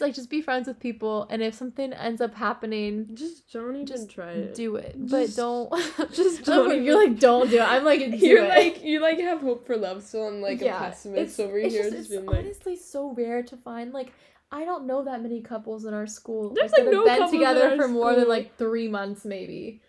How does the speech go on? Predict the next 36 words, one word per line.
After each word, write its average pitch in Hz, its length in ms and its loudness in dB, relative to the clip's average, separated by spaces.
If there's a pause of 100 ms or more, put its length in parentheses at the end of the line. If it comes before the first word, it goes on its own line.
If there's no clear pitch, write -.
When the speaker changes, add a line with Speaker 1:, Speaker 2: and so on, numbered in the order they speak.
Speaker 2:
It's 247 300 -10
just 262 180 -14
depressing 220 600 -8
when - 80 -4
Speaker 1:
So, 330 80 -6
Speaker 2:
you 339 80 -6
think 320 160 -4
Speaker 1:
like, 160 100 -12
Speaker 2:
about 160 180 -8
it, 170 140 -6
and 202 80 -8
it's 226 140 -6
kinda 240 180 -6
funny 180 440 -10
Speaker 1:
I 190 40 -8
Speaker 2:
watching 285 240 -6
Speaker 1:
know, 370 140 -4
Speaker 2:
all 254 100 -4
Speaker 1:
it's 254 220 -4
Speaker 2:
of 247 60 -12
them 254 100 -2
Speaker 1:
so 233 160 0
Speaker 2:
is - 80 -12
so - 80 -8
much - 160 -10
Speaker 1:
accurate, - 340 -10
'cause 247 100 -4
Speaker 2:
better. - 100 -10
Speaker 1:
everyone 285 320 -14
thinks - 260 -20
you're 262 100 -16
supposed 240 260 -18
to 254 60 -16
have 247 160 -10
a - 20 -6
relationship, 226 760 -8